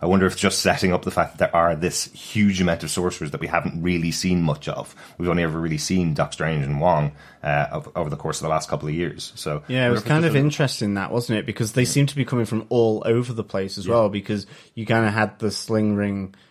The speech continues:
Speaker 2: uh, where then the Valkyries came out of.
Speaker 1: Mm-hmm.
Speaker 2: Uh, but then there's also maybe different, uh, magic users if you have, uh, I mean, I think they're all coming from Kamar-Taj and, and all around that, but if you think you have Brother Voodoo,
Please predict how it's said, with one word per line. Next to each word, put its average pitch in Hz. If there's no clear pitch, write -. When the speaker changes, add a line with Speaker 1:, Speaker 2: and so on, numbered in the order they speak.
Speaker 2:
uh, 98
where 98
then 98
the 95
Valkyries 101
came 98
out 92
of. 95
Speaker 1:
Mm-hmm. 98
Speaker 2:
Uh, 151
but 160
then 175
there's 160
also 160
maybe 135
different, 117
uh, 110
magic 110
users 107
if 98
you 107
have, 101
uh, -
I 143
mean, 139
I 127
think 143
they're 123
all 120
coming 113
from 104
Kamar-Taj 120
and, 104
and 101
all 107
around 98
that, 107
but 107
if 107
you 104
think 110
you 104
have 98
Brother 98
Voodoo, 107